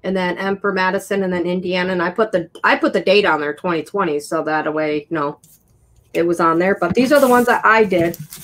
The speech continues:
and it really didn't take that long, but I wanted to throw paint. I felt like painting, so <coughs> I talked Shannon. <laughs> I conned Shannon into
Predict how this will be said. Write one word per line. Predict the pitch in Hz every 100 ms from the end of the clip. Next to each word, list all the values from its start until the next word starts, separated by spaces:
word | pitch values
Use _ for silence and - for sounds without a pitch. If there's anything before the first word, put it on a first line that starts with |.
| - - -
and | 269
it |
really | 240 285 302
didn't | 220 214
take | 208 240 233
that | 196 180
long, | 175 170 196
but | 180 170 170 - _ _ _ _ _ _ _
I | 202
wanted | 262 254 240 208
to | 196
throw | - 185
paint. | 185 190 151 143 - - _ _ _ _ - -
I | 190
felt | 214 196
like | 185 180
painting, | - 185 170 156 139
so | 170 - 156 151 156 - _ _ _ _ _ _ _ - -
<coughs> | - - _ _ _ _ _ - - - 554 - - - -
I | 196
talked | 202 214 202 -
Shannon. | - 208 196 185 - 208 - _ -
<laughs> | 175
I | 202 - 190
conned | 185 202 190 185
Shannon | - 196 180 175
into | 180 175 - 151